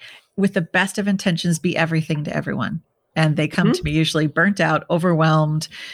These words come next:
Speaker 1: knowing something's gotta change, but their hearts are in the right place. And what they do and offer is full of skill and excellence.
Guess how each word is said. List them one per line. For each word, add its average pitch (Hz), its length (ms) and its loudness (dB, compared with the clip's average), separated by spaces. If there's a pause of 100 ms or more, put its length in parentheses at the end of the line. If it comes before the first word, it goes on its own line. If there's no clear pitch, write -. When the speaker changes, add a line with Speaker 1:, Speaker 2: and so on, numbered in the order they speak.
(180)
Speaker 1:
knowing 196 300 4
something's 190 440 0
gotta 165 200 2
change, 160 360 -2
but - 60 -10
their 175 120 2
hearts 220 360 -2
are - 20 2
in 170 80 0
the 156 60 -2
right 156 180 -2
place. 147 280 -2
And 156 120 0
what 156 140 -2
they 156 140 0
do 160 260 2
and 156 120 0
offer 156 580 0 (340)
is 151 440 0 (100)
full 160 280 0
of 143 100 -2
skill 156 560 0 (100)
and 156 240 -2
excellence. - 840 -4